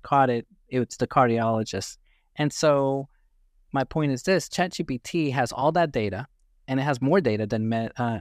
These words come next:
you know, MedCal or Med, Med, Med M D rather, uh, or all those MedConsult, all those different websites, because it has the entire internet. But what they did smart is they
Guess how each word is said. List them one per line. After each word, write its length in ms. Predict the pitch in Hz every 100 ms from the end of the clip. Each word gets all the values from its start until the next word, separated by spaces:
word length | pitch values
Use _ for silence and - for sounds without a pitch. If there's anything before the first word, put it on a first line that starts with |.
| -
you 140 | 143 131
know, 60 |
MedCal 560 | 214 113 - 117 110 110
or 120 | 104
Med, 140 | 104 113
Med, 240 | 117 113
Med 160 | 123 120
M 120 | 113
D 120 | 110
rather, 360 | 110 107 107 113 _ _ - _ 117
uh, 180 | 117 110
or 160 | 123
all 120 | 127 123
those 240 | 113 -
MedConsult, 640 | 120 117 120 113 - 110 117 113
all 120 | 131 123
those 160 | 117
different 260 | 117 - 113
websites, 600 | 117 - 117 113 110 - -
because 600 | 123 143 120 120 113 - _ - _ _ _
it 140 | 151 139
has 320 | 143 131 -
the 260 | 135 139 -
entire 460 | 143 123 139 135
internet. 400 | 120 127 120 120
But 80 | 131
what 180 | 127 -
they 120 | 131
did 240 | 131 180
smart 480 | - - 151 180 120
is 240 | - 123 -
they 520 | 131 127 127 123